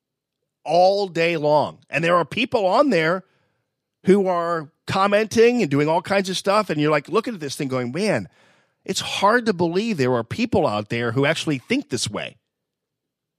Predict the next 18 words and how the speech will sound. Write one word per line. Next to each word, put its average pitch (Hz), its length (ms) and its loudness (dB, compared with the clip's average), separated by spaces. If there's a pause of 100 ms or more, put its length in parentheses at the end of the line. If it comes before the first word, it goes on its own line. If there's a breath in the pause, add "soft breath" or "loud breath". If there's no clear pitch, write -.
(280)
I 147 80 -2
mean, 165 140 -2
it's, 185 240 -4
it's 202 260 -6
really 233 320 0
bad. 151 480 -2 (260)
And, 160 140 -2
and, 156 240 -6
and 151 300 -8
so, 175 260 -2 (240 loud breath)
but 220 160 0
there 277 220 6
are, 190 400 2 (180)
and, 170 200 0
and 160 360 -2 (260)
actually 185 280 -6
there 160 200 0
aren't 190 220 -2